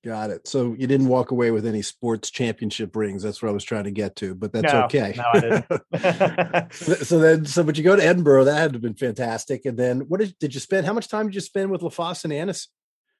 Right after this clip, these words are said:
Speaker 2: Uh, about a month, uh, living in Annecy and, um,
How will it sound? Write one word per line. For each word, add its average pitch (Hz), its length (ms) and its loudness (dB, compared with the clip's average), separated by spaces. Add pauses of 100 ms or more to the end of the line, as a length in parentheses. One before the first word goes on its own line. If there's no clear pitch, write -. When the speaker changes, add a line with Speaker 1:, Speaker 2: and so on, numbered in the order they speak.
(600)
Speaker 2:
Uh, 156 260 4
about 170 220 4
a 135 40 0
month, 139 420 -2 (120)
uh, 127 420 -2 (100)
living 135 340 -4
in 131 100 -4
Annecy 127 720 -6 (120)
and, 117 360 -6
um, 117 580 -4